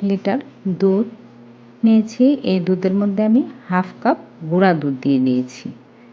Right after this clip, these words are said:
সেই সাথে হাফ কাপ দিয়ে দিচ্ছি চিনি।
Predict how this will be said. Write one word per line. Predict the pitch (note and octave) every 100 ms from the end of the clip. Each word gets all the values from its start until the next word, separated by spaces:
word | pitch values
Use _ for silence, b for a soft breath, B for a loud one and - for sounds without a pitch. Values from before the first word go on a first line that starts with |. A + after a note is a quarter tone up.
| - -
সেই | G#3 G#3+
সাথে | A3 A3 C4+ E4+ - -
হাফ | F3+ F#3 -
কাপ | F3 E3+
দিয়ে | F#3 F3+
দিচ্ছি | F#3 - - F#4 - - -
চিনি। | G#3 G3+ E3+